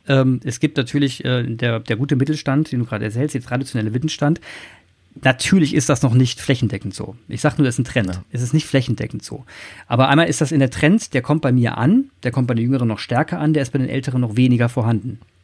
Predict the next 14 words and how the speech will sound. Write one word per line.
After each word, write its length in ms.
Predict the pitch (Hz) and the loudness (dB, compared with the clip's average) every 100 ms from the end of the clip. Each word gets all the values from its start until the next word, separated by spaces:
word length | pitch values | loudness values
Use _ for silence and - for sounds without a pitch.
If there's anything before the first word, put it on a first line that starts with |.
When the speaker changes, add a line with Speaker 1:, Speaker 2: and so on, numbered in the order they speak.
| - | -10
Speaker 1:
Der 60 | 117 | -4
kommt 220 | 147 156 | -2 -2
aber 160 | 123 | -2
stark, 300 | 113 143 104 | -2 -2 -2
der 80 | 101 | -4
drückt 180 | 127 160 | -6 -6
von 120 | - | -4
unten 240 | 143 143 131 | -2 0 -2
nach 100 | 110 | -4
oben. 300 | 127 113 - _ - - - | -4 -6 -8 _ -20 -20 -6
Der 80 | 117 | 2
nächste 300 | 120 247 - | 4 4 -2
Trend 280 | 214 151 135 | -4 -2 -2
ist, 280 | 139 139 | -2 -6